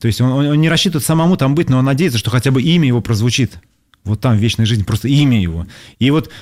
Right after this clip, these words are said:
надежда, и вот вера хотя бы в это, и способность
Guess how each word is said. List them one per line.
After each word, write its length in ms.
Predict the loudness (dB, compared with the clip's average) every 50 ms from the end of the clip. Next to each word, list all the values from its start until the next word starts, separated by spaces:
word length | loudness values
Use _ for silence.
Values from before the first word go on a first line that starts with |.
| -10 -4
надежда, 680 | -2 0 0 0 0 2 2 2 0 0 -2 -4 -4 -4 -4
и 80 | -2
вот 180 | -2 -2 0 0
вера 480 | 0 0 2 2 2 0 -2 -4 -4 -6
хотя 220 | -6 -4 -4 -2
бы 140 | -2 0 0
в 120 | 0 0 0
это, 380 | 0 0 0 -2 -4 -4 -6 _ _ _ _ _ _ _ _ _ _ _ _ _ _ _ _ _ _ _ _ _
и 320 | 0 2 2 4 2 2
способность 760 | 0 0 -2 -2 -2 0 0 2 2 2 0 -2 -6 -10 -18